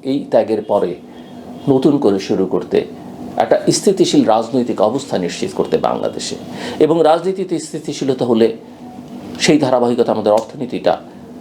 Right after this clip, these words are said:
সামাজিক পরিস্থিতিটা স্থিতিশীল হতো। এবং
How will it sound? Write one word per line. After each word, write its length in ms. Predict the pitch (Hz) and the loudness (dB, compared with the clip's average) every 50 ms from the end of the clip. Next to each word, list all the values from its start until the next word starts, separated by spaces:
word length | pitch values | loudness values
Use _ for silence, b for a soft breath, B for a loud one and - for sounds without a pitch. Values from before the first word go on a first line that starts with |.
| - | -14
সামাজিক 500 | - - - 147 135 156 156 151 127 - | -12 -2 0 2 2 4 4 4 2 2
পরিস্থিতিটা 540 | 120 98 104 - - - 95 87 90 - - | 0 0 0 -2 0 0 0 0 0 -2 -2
স্থিতিশীল 640 | - - - 117 107 - 92 82 - - - - - | -4 -2 -2 -2 0 2 0 -2 0 -2 -4 -2 -2
হতো। 260 | - - - - - - B B B B B B | -2 0 2 0 0 0 B B B B B B
এবং 160 | 143 143 147 | 2 2 2